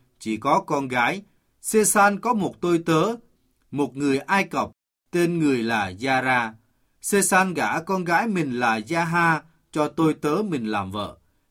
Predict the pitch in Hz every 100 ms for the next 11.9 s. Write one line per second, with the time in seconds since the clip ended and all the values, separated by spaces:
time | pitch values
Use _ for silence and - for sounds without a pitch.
0 | - 113 110 107 160 156 151 190 214 -
1 | 143 139 131 139 135 123 92 76 _ _
2 | _ _ _ _ _ _ - 214 247 214
3 | 208 208 147 147 160 143 131 190 185 175
4 | 104 123 156 160 156 156 151 139 _ _
5 | 101 101 104 139 151 170 175 165 123 113
6 | 120 110 101 147 143 135 87 98 - 135
7 | 131 165 - _ _ _ _ - 208 196
8 | 226 240 - 135 143 127 113 180 175 170
9 | 117 110 110 202 - 160 151 143 _ _
10 | _ 196 196 - 190 175 156 147 139 _
11 | 113 113 117 101 139 135 123 101 90